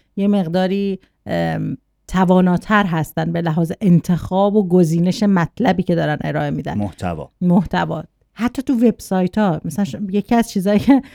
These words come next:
Speaker 1: خیلی باز من باش مسئله دارم، کسی که مثلاً بچهش اوتیسم داره،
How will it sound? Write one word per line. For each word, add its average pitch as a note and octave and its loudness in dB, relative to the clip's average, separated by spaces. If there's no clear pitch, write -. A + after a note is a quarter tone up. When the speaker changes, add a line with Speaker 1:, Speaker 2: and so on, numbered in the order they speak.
Speaker 1:
خیلی A3 4
باز G3 4
من F#3+ 4
باش F#3+ 0
مسئله F#3+ 0
دارم، G3+ 0
کسی - -2
که B3+ 2
مثلاً G#3+ 2
بچهش G#3+ -4
اوتیسم F3+ -4
داره، C#3 -10